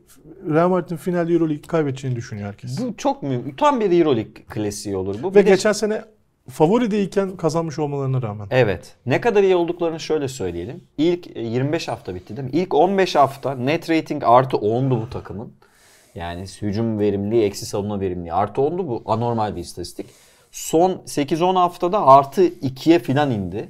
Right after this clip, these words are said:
Speaker 2: Yani yine artıdalar ama Real Madrid kendi oyunda bayağı bir gerileme var.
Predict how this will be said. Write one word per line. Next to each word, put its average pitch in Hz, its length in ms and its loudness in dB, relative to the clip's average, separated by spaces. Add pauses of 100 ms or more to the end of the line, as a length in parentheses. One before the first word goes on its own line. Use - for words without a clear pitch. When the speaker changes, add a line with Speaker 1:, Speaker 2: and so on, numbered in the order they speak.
Speaker 2:
Yani 95 220 -6
yine 131 260 -2
artıdalar 101 560 -4
ama 180 160 -6 (560)
Real 113 160 2
Madrid 180 220 -4
kendi 135 240 -4
oyunda 151 240 -4
bayağı 127 260 6
bir 110 60 0
gerileme 87 420 -8
var. - 240 -20